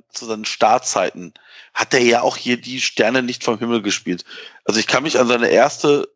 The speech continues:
Zweitligasaison erinnern mit uns unter Stanislavski, da hat er jeden Ball,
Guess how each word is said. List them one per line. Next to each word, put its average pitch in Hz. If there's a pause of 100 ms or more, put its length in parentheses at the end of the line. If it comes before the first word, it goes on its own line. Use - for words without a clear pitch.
(100)
Zweitligasaison 139
erinnern 131
mit 131
uns 156 (580)
unter 123
Stanislavski, 123 (460)
da 107
hat -
er 127
jeden 156
Ball, 110